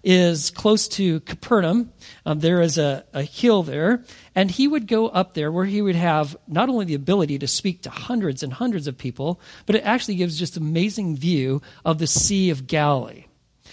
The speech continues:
And so he has come up onto this mountain. I want you to know that this is all very intentional. This is, this isn't haphazard. Do you remember when Martin Luther King Junior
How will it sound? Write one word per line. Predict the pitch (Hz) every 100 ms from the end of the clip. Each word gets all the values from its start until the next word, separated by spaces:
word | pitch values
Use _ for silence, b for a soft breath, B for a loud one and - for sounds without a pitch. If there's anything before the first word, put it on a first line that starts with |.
| B B
And | 226
so | - 277
he | - - 233
has | 214
come | - - 277 339 311
up | 202 196 -
onto | - 185 202
this | 175 151 - -
mountain. | 147 151 143 156 - 110 - _ _ b b b b -
I |
want | 233 311
you | 330
to | 269
know | 240 226
that | 196 185
this | 196
is | 196
all | 139 - 214 208
very | 151 135 185 214 233 214
intentional. | 160 147 - 165 - 139 117
This | 160 269
is, | 311 226 B B
this | 247
isn't | 339 262
haphazard. | 226 - 214 - 214 202 165 135 - _ _ _ _ _ B B
Do | 220
you |
remember | 269 330 339
when | 254 185
Martin | 180 196 214
Luther | 202 202 202
King | - 196 160
Junior | 175 175 151 117 -